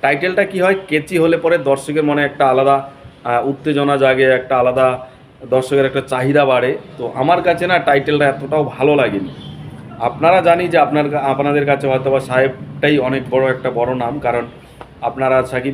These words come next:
খানকে সব নামেই পছন্দ করেন। তবে এই ধরনের নাম একটু অন্য ডিজাইন করা দরকার। আপনাদের কি মনে হয় সাহে-, সাহেব নামে যে টাইটেলটা করা হয়েছে সেটা কতটা ভালো হয়েছে,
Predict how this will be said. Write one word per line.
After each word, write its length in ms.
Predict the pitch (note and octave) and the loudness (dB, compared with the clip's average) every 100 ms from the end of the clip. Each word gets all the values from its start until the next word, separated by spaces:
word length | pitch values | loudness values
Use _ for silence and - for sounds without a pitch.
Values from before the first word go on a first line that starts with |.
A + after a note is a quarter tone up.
| C3+ | -4
খানকে 320 | B2+ B2+ C3+ | -4 -2 -2
সব 280 | C3 C3 C3 | 0 -2 -2
নামেই 200 | C3 C#3 | -2 -2
পছন্দ 380 | C3+ A#2+ C3+ C3+ | -2 -4 -4 -2
করেন। 240 | A#2+ B2 D#3 - - - - - - | -2 -2 -4 -10 -20 -20 -20 -20 -6
তবে 440 | B2 B2+ C3 C3 A#2 - - - - C#3 | -2 2 4 4 0 -8 -14 -14 -6 0
এই 200 | F3 F#3+ | 2 4
ধরনের 340 | E3+ E3+ E3+ | 4 4 2
নাম 340 | D#3 D3 D3 D3 - - - C3+ | 2 2 0 -4 -10 -14 -12 -6
একটু 400 | C#3+ C#3+ D#3+ D#3+ D3 | -6 -4 0 2 2
অন্য 460 | D#3 D#3+ D#3 C#3+ B2 - - | 2 2 2 2 -2 -12 -12
ডিজাইন 300 | B2+ D3+ D3 | -2 0 2
করা 220 | C3 C3+ | 2 2
দরকার। 340 | A#2+ A#2 A#2+ B2+ | 2 -2 2 2
আপনাদের 380 | C3 D3+ D#3+ | 2 0 -2
কি 140 | D3 D#3 | -2 -2
মনে 180 | C#3+ C#3+ | 0 0
হয় 160 | D3 | 0
সাহে-, 460 | C#3+ C3 C3+ C#3 B2 | -2 0 0 0 -4
সাহেব 340 | - C3 D#3 D3 | -4 -2 0 0
নামে 220 | C#3+ D3 | -2 -2
যে 160 | D3 C#3+ - - - - | -2 -2 -10 -16 -8 -2
টাইটেলটা 360 | C#3 D3+ D3+ | -2 -2 -4
করা 240 | D3 C#3 C#3+ | -2 0 0
হয়েছে 200 | C#3 - | -4 -6
সেটা 220 | B2+ C3 | -4 -4
কতটা 280 | B2+ B2+ C3+ | -4 -4 -4
ভালো 280 | A#2+ A#2+ C#3 | -4 -2 0
হয়েছে, 400 | C#3 C#3+ C#3+ | 0 0 -2